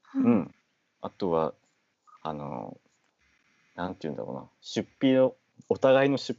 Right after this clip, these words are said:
Speaker 2: 費をちゃんと計算して、あの、
Speaker 1: うん。
Speaker 2: 貯金する分と、あと、
Speaker 1: うん。
Speaker 2: なんていうんだろう。えーっと、二人の財布から出す分とか、そういうのもちゃんと計算してる。
Speaker 1: へー。あ、そうなんだ。じゃあ、共用の財布があって、共-、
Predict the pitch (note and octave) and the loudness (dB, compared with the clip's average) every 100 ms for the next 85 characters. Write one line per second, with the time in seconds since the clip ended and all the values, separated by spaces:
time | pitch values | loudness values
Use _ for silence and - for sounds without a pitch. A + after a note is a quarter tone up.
0 | - B2 - A#2+ - - E2+ - F2 E2 | -4 -4 -2 -2 -4 -2 -2 -2 -10 -10
1 | - E2 D#2+ - _ _ _ _ C4 - | -8 -4 -4 -6 _ _ _ _ 2 2
2 | - D2 - F2+ F2+ E2 F#2 E2 D2+ D#2+ | 0 -6 -10 -8 -4 -2 0 0 0 -4
3 | C#2+ - D#2 C2+ - _ _ - - - | -6 -2 -2 -2 -6 _ _ -16 -6 -2
4 | B3 G#3 - - - _ _ _ _ _ | -2 -2 -12 -18 -18 _ _ _ _ _
5 | _ _ _ _ - D#2+ D#2 D2 C#2 - | _ _ _ _ -10 -10 -10 -14 -20 -18
6 | - - G1+ - - _ - - _ - | -16 -14 -16 -16 -20 _ -20 -20 _ -6
7 | - G#2 D#2+ - D#2 - - C2+ - - | 0 0 0 -2 -2 -2 -8 -8 -10 -14
8 | - - - - - - _ _ _ _ | -18 -18 -16 -12 -12 -14 _ _ _ _
9 | - F2+ E2+ D2 D2+ D#2 - - D#2 A#3+ | -4 -2 -2 -6 -8 -12 -14 -12 -10 -10
10 | A#3+ A#3+ A#3+ A#3+ _ _ _ _ _ _ | -12 -12 -12 -16 _ _ _ _ _ _
11 | _ _ _ C4+ B3+ A3 F#3+ F#3 G#3 - | _ _ _ -2 -2 -4 -8 -6 -8 0
12 | B3+ B3 B3+ B3 B3 - A#3 A#3 A#3 A3+ | 4 4 4 2 0 -2 -2 0 0 2
13 | A3+ A3+ - _ F4+ E4 - _ _ _ | 2 2 -2 _ -2 -2 -4 _ _ _
14 | _ _ - A#3 | _ _ -4 -4